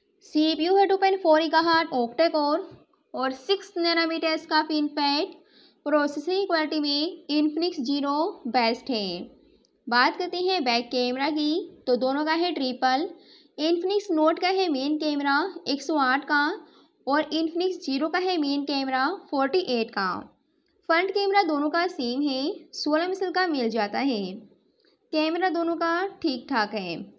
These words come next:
Infinix Zero का बेस्ट है फिर भी। बैटरी दोनों में है पाँच हज़ार एमएएच की, दोनों की बैटरी नॉनेबल है, आप दोनों की बैटरी को निकाल नहीं सकते।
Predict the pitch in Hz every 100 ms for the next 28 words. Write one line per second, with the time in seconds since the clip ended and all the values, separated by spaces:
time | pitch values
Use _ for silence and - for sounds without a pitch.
0 | - 254 254 311 320 262 269 294 285 330
1 | 427 - 208 220 220 226 240 220 240 220
2 | 196 190 208 - _ _ _ _ _ -
3 | 233 262 349 370 370 370 359 370 359 285
4 | 277 277 233 226 262 302 311 - 311 359
5 | - - _ - 220 240 277 339 339 320
6 | 339 339 269 220 226 240 302 285 320 -
7 | - - - - 254 311 339 349 359 320
8 | 302 302 294 277 254 233 240 233 208 226
9 | 240 208 202 190